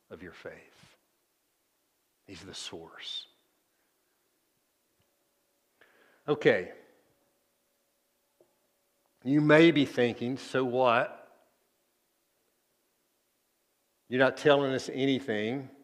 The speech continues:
we don't know." Maybe you don't feel that way. Here's part of the "so what." I think our issue is church. I don't mean just Rock Hill, but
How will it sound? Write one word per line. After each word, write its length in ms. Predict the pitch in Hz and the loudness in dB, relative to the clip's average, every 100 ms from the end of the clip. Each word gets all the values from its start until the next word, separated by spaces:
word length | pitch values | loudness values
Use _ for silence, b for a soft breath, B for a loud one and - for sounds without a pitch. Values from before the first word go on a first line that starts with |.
| _ _ _ | _ _ _
we 100 | 101 | -8
don't 220 | 104 107 | -8 -8
know." 420 | 104 95 92 104 - _ _ _ _ _ _ _ _ _ - | -8 -8 -8 -12 -16 _ _ _ _ _ _ _ _ _ -18
Maybe 200 | 104 98 | -14 -8
you 60 | |
don't 180 | 101 104 | -8 -8
feel 200 | - 90 | -10 -10
that 140 | 85 | -10
way. 340 | 87 82 82 85 _ _ _ _ _ _ | -10 -12 -12 -16 _ _ _ _ _ _
Here's 340 | 123 143 120 | -4 -4 -6
part 380 | - - 123 113 | -12 -4 0 0
of 60 | 98 | -4
the 80 | |
"so 220 | 92 - 92 | -10 -12 -14
what." 520 | 82 87 80 80 - _ _ _ _ _ _ _ _ - | -10 -8 -8 -10 -18 _ _ _ _ _ _ _ _ -20
I 60 | |
think 280 | 117 247 247 | -8 -6 -2
our 220 | 156 110 - | -2 -2 -6
issue 540 | 120 - - 151 165 | -6 -6 -4 -2 0
is 360 | 117 98 - - | -2 -6 -12 -16
church. 680 | - - 117 160 - - - - _ _ _ - | -10 -4 -2 -4 -8 -12 -12 -18 _ _ _ -12
I 60 | |
don't 120 | 139 | -8
mean 120 | 131 110 | -6 -6
just 240 | 120 - | -6 -4
Rock 300 | 113 113 113 | 0 0 0
Hill, 260 | 131 156 180 | -2 -2 -2
but 280 | 110 - | -4 -8